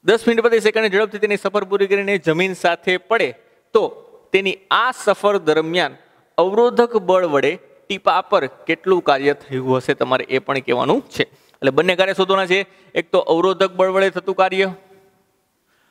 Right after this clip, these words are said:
અને એક તો ગુરુત્વાકર્ષી બળ વડે થતું કાર્ય. તો પહેલા શોધીએ આપણે ગુરુત્વાકર્ષી બળ વડે થતું કાર્ય. Point number A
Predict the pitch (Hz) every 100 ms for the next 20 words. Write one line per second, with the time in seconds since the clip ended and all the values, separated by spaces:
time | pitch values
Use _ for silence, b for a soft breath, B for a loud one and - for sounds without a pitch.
0 | _ 165 180 190 190 160 160 190 190 175
1 | 165 170 151 147 139 131 127 202 254 -
2 | 120 110 120 - _ b b - 143 180
3 | 208 202 202 208 202 214 208 b b 151
4 | 185 202 190 175 - 175 151 151 143 143
5 | 131 147 196 - 120 127 135 - _ _
6 | _ _ _ _ _ _ _ _ _ _
7 | _ - 135 131 123 123 - 175 214